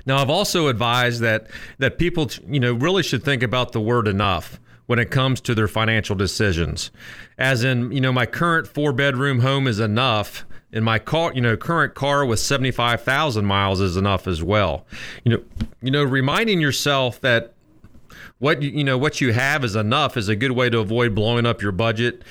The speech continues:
you know, chasing what you really don't need. So making sure you always know your current financial status is really another key component of achieving financial independence.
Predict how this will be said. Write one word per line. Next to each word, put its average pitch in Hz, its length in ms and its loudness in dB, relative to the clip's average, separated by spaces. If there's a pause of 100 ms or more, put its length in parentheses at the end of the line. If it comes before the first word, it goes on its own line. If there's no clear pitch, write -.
(220)
you 131 60 -4
know, 123 140 2
chasing 127 420 -2
what 120 180 0
you 113 120 0
really 117 220 2
don't 98 220 0
need. 95 360 0 (400)
So 139 140 -2
making 190 300 2
sure 180 260 0
you 143 160 2
always 156 480 0
know 135 160 2
your 131 180 2
current 147 380 0
financial 127 460 0
status 131 600 0
is 120 140 0
really 170 180 2
another 156 300 0
key 185 240 -2
component 135 580 2
of 113 140 2
achieving 127 480 0
financial 113 520 0
independence. 98 720 0